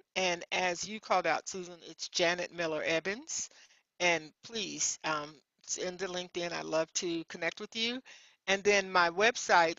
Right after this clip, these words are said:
is w w w dot intivos, and that's E N T E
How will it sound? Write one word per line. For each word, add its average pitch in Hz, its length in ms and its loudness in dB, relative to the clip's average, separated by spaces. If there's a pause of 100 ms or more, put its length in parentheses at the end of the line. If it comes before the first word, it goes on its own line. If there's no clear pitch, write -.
is 165 380 -4 (360)
w 190 300 2
w 175 300 0
w 165 480 -4
dot 156 280 2 (140)
intivos, 156 1080 -2 (280)
and 175 140 -4
that's 196 400 2
E 226 280 -4
N 170 420 -6 (460)
T 233 320 -2
E 165 340 -16